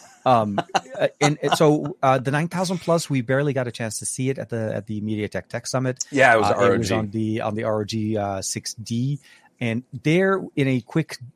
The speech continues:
Speaker 1: Geekbench, it looked like it was outperforming anything, but it also handled, it's an R O G, it's a gaming device.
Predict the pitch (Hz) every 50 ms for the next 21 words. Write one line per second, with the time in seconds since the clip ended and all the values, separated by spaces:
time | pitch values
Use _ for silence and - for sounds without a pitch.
0 | _ _ - - 131 139 - - 127 120 117 - - 135 110 110 120 123 - 135
1 | 123 - 117 113 107 - - 117 117 - - 104 - 127 117 104 101 104 110 117
2 | 120 - - 120 117 - - - - 113 120 120 - _ - 135 143 - - 143
3 | 110 110 107 107 110 107 104 101 - _ _ _ - - 185 - - 226 269 262
4 | 269 277 196 - 277 233 - - - - - 98 - 143 139 156 151 139 120 101
5 | 90 90 87 - -